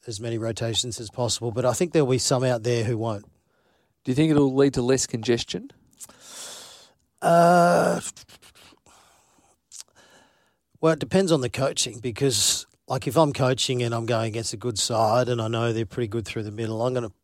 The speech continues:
Speaker 1: be putting as many numbers around the ball and,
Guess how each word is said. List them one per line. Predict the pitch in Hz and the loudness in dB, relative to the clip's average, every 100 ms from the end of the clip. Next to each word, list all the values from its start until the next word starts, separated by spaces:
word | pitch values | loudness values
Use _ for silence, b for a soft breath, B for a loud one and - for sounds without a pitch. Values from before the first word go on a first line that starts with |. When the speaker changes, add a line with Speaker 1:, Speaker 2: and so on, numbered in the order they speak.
| _ | _
Speaker 1:
be | 110 | -20
putting | - 110 104 | -14 -12 -12
as | 98 | -14
many | 113 113 113 104 _ | -12 -10 -10 -12 _
numbers | 113 110 113 110 110 - - - _ b b b b b | -16 -14 -12 -12 -6 -6 -6 -12 _ b b b b b
around | 117 113 117 113 | -6 -2 0 -2
the | 110 | -6
ball | 107 117 117 117 | -4 -2 0 0
and, | 110 107 - - | -2 -6 -6 -6